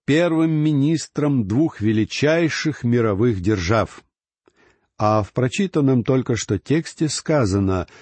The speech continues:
«Даниилу еще даровал разуметь и всякие видения, и сны».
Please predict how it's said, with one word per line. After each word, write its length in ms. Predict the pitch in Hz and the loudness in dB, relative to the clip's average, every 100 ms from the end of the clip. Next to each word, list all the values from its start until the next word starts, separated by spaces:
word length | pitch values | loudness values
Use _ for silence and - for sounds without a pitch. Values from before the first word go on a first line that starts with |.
| - _ | -20 _
«Даниилу 800 | 101 104 139 135 135 156 196 190 | -6 0 2 2 2 2 0 0
еще 400 | 170 160 - 156 | 0 -2 0 0
даровал 640 | 127 139 139 131 147 156 135 | 2 0 2 2 2 2 0
разуметь 840 | 139 117 135 131 147 165 - - - | 0 0 0 2 2 0 -2 -14 -4
и 140 | 127 | -4
всякие 560 | 104 139 131 - 120 110 | -2 -2 -2 -2 -2 0
видения, 760 | 110 92 101 151 175 165 160 | -2 -2 0 2 2 2 0
и 220 | 143 151 | 0 -4
сны». 540 | 143 - 143 156 104 | -4 -2 2 2 2